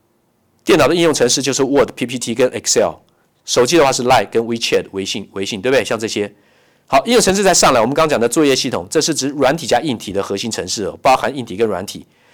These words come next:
电脑的话呢是叫dos、Windows 跟 Linux、Mac，手机的话呢是 Android 还有I O S系统。再往上，作业程式、作业系统再往上就是硬体指-，啊，软体指令。这些作业系统会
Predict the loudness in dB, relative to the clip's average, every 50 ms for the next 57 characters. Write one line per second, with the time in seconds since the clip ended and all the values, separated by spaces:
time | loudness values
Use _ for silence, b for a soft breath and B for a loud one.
0 | b b b b b b 0 2 2 2 2 0 2 2 2 2 2 -2 -2 -2
1 | 0 0 0 2 2 0 0 0 -2 -4 -4 -4 _ _ _ _ _ -4 -2 -2
2 | 0 2 0 0 0 -2 -4 0 0 0 0 0 -2 -2 -2 -2 -4 -4 -6 -8
3 | -8 -4 -4 -4 -4 -4 -8 -14 -20 b b b b b b -2 0 0 0 2
4 | 2 2 4 4 4 2 2 0 -2 -2 -2 -2 -4 -2 0 4 4 4 2 0
5 | -6 _ _ _ _ -6 -4 -4 0 0 0 0 2 0 0 0 -2 -4 -6 -8
6 | -10 -10 -14 -20 _ _ _ _ _ _ _ b b b b b b b b b
7 | b 2 4 4 6 4 4 4 4 2 2 0 -2 -2 2 2 4 4 4 0
8 | -2 -2 -2 -2 -4 -6 -6 0 4 4 6 6 4 2 2 2 4 2 2 2
9 | 2 0 -2 -2 -2 -4 -6 -6 -6 -6 -6 -6 -6 -8 -8 -8 -4 0 2 4
10 | 4 4 2 2 0 -2 -4 -4 -4 -4 -6 -8 -12 _ _ _ _ _ _ _
11 | _ _ _ _ _ _ _ -4 0 4 4 4 6 4 2 4 4 4 4 4
12 | 4 2 4 2 2 4 4 4 2 2 0